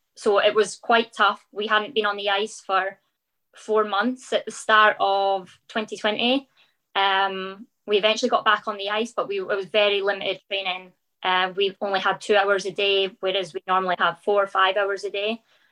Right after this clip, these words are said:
So, um, after that, we then didn't, we were meant to have a British Championships, but everything got cancelled. Um, and then the only competition left was Worlds. Um, so yeah, it was quite tough, um,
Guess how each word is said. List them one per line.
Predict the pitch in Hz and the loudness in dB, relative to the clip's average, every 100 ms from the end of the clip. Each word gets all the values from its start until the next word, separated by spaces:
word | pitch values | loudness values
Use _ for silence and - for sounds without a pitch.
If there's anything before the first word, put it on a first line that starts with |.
| _ | _
So, | - 214 196 190 196 - _ | -2 4 6 6 4 -2 _
um, | 190 185 180 180 180 180 - _ _ - | 0 2 4 2 -4 -12 -18 _ _ 2
after | 214 214 196 | 2 2 2
that, | 190 208 226 _ _ _ _ | 6 6 4 _ _ _ _
we | 208 202 | -8 -4
then | 202 202 196 | -2 -2 -2
didn't, | 226 226 202 _ _ - | 0 0 -2 _ _ 0
we | 208 | 4
were | 214 | 4
meant | 220 226 | 2 0
to | |
have | 208 | -2
a | 196 | 0
British | 202 - | -2 -2
Championships, | 226 240 240 226 240 - - | -2 0 -2 -2 0 0 -2
but | 202 | 0
everything | 226 202 202 190 | 0 -2 -8 -10
got | 190 - | -8 -2
cancelled. | 220 233 226 226 220 214 _ _ _ _ _ _ - | 0 0 2 4 4 0 _ _ _ _ _ _ -8
Um, | 180 175 175 180 156 _ _ _ _ _ - | -6 -4 -6 -10 -16 _ _ _ _ _ -2
and | 202 | 2
then | 196 196 | 2 4
the | - | 2
only | 220 220 | 2 2
competition | 208 196 190 196 | 0 -2 -4 0
left | 202 214 | 2 2
was | 196 190 | -2 -2
Worlds. | 202 202 254 277 - _ _ _ _ _ _ 202 | 2 4 4 0 -12 _ _ _ _ _ _ -2
Um, | 196 190 185 185 - _ | 2 2 0 -8 -16 _
so | - 208 | -6 2
yeah, | 202 190 | 4 4
it | 196 | 2
was | 185 | -2
quite | - 233 220 - | 0 2 2 0
tough, | 214 196 - - _ | 0 0 -4 -20 _
um, | 196 190 185 185 185 196 | -4 0 0 -2 -10 -16